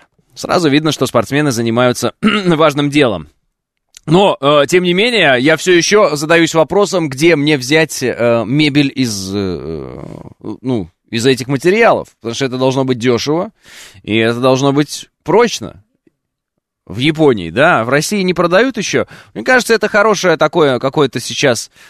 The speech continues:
э, ка-, хорошая бизнес-идея, которую можно было бы реализовать. Мебель из картона. Почему никто не делает?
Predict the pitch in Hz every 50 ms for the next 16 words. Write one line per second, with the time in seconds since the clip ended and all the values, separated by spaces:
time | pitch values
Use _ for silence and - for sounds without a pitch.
0 | _ _ _ - 117 117 110 110 127 156 180 190 160 175 208 214 196 202 185 156
1 | 160 190 170 175 180 151 - - 185 180 147 139 143 156 131 104 85 69 62 62
2 | - - - - _ _ _ _ _ _ _ _ _ - 113 107 151 156 151 147
3 | 156 156 143 147 147 139 147 143 139 127 139 143 139 135 131 139 127 123 139 127
4 | 113 98 67 - - - - - _ - 127 165 208 220 196 160 156 - - -
5 | 151 147 143 - 139 123 107 80 69 - - - - 123 127 151 160 170 - -
6 | 170 156 151 147 135 139 131 120 120 110